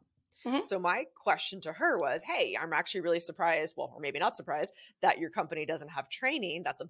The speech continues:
Speaker 2: bummer. What do you need help with?" And I can direct you, you know, where to go, basically."
Speaker 1: Mm-hmm.
Speaker 2: Her response to me was, "I don't know what I need help with. I'm just overwhelmed."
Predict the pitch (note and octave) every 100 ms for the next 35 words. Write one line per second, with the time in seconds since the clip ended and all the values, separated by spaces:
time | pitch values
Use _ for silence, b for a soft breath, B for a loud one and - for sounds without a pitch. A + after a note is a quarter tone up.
0 | - C4+ G#3+ C3 F#3+ G#3 D3+ D#3+ D#3 D3+
1 | D#3+ E3 - C#4 - - - D#3+ C#3+ D3
2 | D3+ D#3 D3+ - C#3 C#3+ C3 C3 - -
3 | D#3 - - - _ _ _ b b b
4 | F#3+ F3 - G#3 G3 G3+ - D4 F4 -
5 | - G#3 D#3 C#3 C#3 C#3+ F3 - - _
6 | _ _ _ _ _ _ _ - F#3+ G3
7 | F3 F#3 F#3 C#3+ C3 C3 A#2 - - -
8 | A#2+ C#3+ - D3+ - C3 - C#3+ -